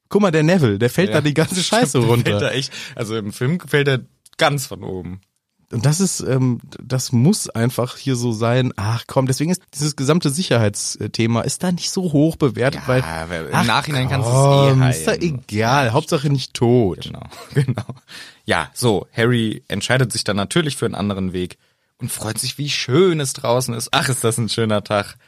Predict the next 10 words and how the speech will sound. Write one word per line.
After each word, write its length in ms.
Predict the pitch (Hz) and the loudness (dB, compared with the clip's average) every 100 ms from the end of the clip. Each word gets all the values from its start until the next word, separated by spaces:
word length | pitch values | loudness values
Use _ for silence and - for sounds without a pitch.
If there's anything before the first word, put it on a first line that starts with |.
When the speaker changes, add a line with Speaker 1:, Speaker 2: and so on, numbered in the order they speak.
| _ | _
Speaker 2:
Und 260 | - 135 127 | 0 0 2
er 120 | 90 | -4
sieht 360 | 87 120 143 135 | -2 0 0 0
unterwegs 1080 | 117 123 135 101 95 85 82 123 - - - _ - | 0 0 0 -4 -6 -8 -6 -8 -10 -12 -14 _ -12
Misses 520 | 85 - 87 - - | -6 -6 -4 -6 -4
Norris, 800 | 92 95 214 202 82 - - - _ _ - | -2 0 0 0 -2 -2 -6 -12 _ _ -2
die 320 | 107 104 104 | 2 2 2
ihn 240 | - 98 - | 0 -2 -2
anguckt 680 | - 156 190 - 110 139 - | -2 -2 -2 -2 -2 -4 -6
und 340 | 90 95 - | -6 -6 -8